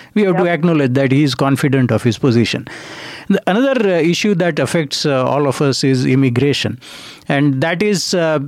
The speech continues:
Speaker 1: you know, talked about from various angles. And here in the Greater Toronto Area, of course, a very major pocket where, uh, immigrants tend to settle. The other one being in your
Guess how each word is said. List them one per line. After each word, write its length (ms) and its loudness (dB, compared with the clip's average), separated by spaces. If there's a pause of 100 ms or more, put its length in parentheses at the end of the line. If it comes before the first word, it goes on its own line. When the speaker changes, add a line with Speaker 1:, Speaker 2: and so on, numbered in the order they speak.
(160)
Speaker 1:
you 240 -2
know, 140 0
talked 320 -2
about 300 0
from 240 2
various 420 2
angles. 480 0
And 280 0
here 260 2
in 240 2
the 240 2
Greater 360 0
Toronto 340 2
Area, 400 2
of 100 -2
course, 320 0
a 160 0
very 240 2
major 380 2
pocket 460 -2
where, 260 0 (420)
uh, 140 -2
immigrants 580 2
tend 300 0
to 80 2
settle. 340 0
The 220 0
other 260 0
one 220 2
being 280 4
in 180 2
your 340 2